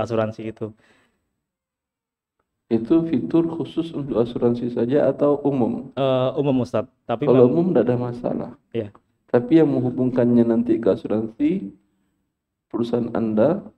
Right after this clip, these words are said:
Speaker 2: atau mereka yang us-, usernya menggunakan?
Speaker 1: Eh, kalau yang menggunakan usernya, Ustadz. Jadi kami
Speaker 2: Yang
Speaker 1: yang
Speaker 2: menghubungkan langsung dengan asuransi?
Speaker 1: Oh, eh, dari sisi I T-nya ya, Ustadz, ya? Kalau
Speaker 2: Enggak.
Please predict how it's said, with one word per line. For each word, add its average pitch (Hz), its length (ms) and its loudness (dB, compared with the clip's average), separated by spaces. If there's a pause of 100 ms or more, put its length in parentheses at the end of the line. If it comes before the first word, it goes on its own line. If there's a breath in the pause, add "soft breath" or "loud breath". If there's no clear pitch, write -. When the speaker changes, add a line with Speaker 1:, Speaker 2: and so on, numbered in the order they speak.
Speaker 2:
atau 151 640 0 (800)
mereka 120 400 2
yang 117 400 -2 (240)
us-, 113 320 -6
usernya 117 560 -4
menggunakan? 107 640 -4 (640)
Speaker 1:
Eh, 127 240 -2
kalau 127 160 0
yang 127 240 2
menggunakan 123 560 -2
usernya, 127 400 -2
Ustadz. 113 400 -6
Jadi 131 400 -6 (160)
kami 113 240 -6
Speaker 2:
Yang 127 80 6
Speaker 1:
yang 127 160 6
Speaker 2:
menghubungkan 120 720 2
langsung 123 560 -2
dengan 120 240 2
asuransi? - 640 -6 (400)
Speaker 1:
Oh, 127 160 0
eh, 123 480 -2 (320)
dari 120 160 0
sisi 127 160 -12
I 127 160 -2
T-nya 135 240 -2
ya, 120 80 2
Ustadz, 117 240 -2
ya? 107 160 -10 (640)
Kalau 123 80 0
Speaker 2:
Enggak. 107 320 4